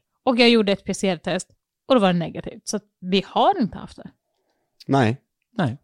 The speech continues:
Speaker 2: Men det har varit en, en jobbig, eh, vecka att man inte, eh, kan utföra allt jobb. Visserligen har jag fått göra mycket administrativt jobb och komma ifatt där, och det har varit jäkligt bra. Kunnat lägga mer tid till, eh, långfilmen.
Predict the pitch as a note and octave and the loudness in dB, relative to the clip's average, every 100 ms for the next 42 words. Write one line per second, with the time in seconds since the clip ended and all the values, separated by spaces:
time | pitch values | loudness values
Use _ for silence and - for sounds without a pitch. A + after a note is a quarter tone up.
0 | _ C#3+ D#3 E3+ F3+ - E3+ E3 E3 E3+ | _ 4 8 8 8 6 6 6 6 6
1 | E3 D#3+ F3+ D3 C3 E3 D#3 D3+ D3 D3 | 4 4 2 2 4 4 6 4 6 8
2 | C3+ C3+ C#3+ - - C#3 - C3+ C3 A#2+ | 6 6 0 0 4 4 4 2 2 2
3 | A#2 A2 A2 G#2+ - A#2+ A2+ G#2 A2 G#2 | 4 6 6 4 0 0 0 0 0 4
4 | B2+ G2+ F#2 A2 F2+ F2+ G2+ F#2+ A#2 B2 | 4 4 0 -2 -2 0 -2 0 -2 -2
5 | - A#2 A2+ A#2+ A#2 A2+ A2+ A2 G#2 F#2+ | 0 0 2 2 2 0 -4 -2 -2 -2
6 | G2 - F#2 F#2+ F2 F#2+ F#2+ F#2 - G#2+ | -4 -4 -4 -2 -4 -6 -4 -6 -4 -2
7 | A#2 D3+ D#3 D3 D3+ D#3 D#3 D3+ C#3 C#3+ | 2 2 2 4 4 4 4 -2 0 2
8 | C3 B2+ A#2+ - A2+ A#2 B2+ A2 G#2 G#2 | 2 4 0 2 2 4 4 2 2 0
9 | G#2+ A2 G2 G2 G#2 - A2 A2+ D#3 F#3+ | -2 0 0 -2 -4 0 4 6 6 2
10 | - - - - _ - B2 A#2 A2+ G#2+ | -4 -20 -20 -20 _ 2 2 4 4 6
11 | A2 G#2+ A#2 A#2 B2 A#2+ - A#2+ G#2+ G2 | 4 4 2 2 4 2 0 0 0 0
12 | A2+ G2+ G2+ G2+ G#2+ B2 G#2+ F2 A#2 F#2+ | 0 2 2 2 2 2 0 -2 -2 0
13 | F#2+ G#2 B2+ F3+ | 2 4 4 2